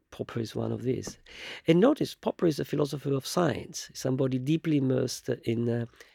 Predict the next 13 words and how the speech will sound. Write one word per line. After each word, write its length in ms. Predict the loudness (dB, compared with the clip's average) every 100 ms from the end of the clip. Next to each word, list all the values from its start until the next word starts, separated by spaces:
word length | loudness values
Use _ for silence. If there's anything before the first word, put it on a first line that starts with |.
| _
trying 280 | 2 4 4
to 100 | 2
understand 420 | 0 -2 -2 -2
what 180 | -2 -4
science 500 | -4 -2 -2 -2 -6 -6
is. 340 | -6 -6 -8 -12 -14 -20 -20 -20 -18 -18 -18 4
And 160 | 8 10
I 40 |
think 200 | 8 8
this 200 | 8 6
is 140 | 6
a 100 | 4 4 _ _ _ _ _ 4
reason, 680 | 8 8 8 6 4 -2